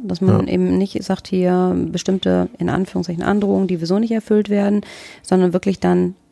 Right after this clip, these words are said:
Speaker 1: vielleicht wenige Sachen haben, da klar zu sein, wirklich konsequent zu sein, ähm, damit halt auch Glaubwürdigkeit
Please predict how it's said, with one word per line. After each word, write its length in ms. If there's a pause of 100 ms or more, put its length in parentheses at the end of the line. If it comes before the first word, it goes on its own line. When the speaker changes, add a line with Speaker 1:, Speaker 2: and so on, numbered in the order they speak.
(160)
Speaker 1:
vielleicht 260
wenige 300
Sachen 320
haben, 360
da 120
klar 300
zu 140
sein, 420
wirklich 240
konsequent 640
zu 120
sein, 400 (640)
ähm, 420
damit 220
halt 160
auch 120
Glaubwürdigkeit 880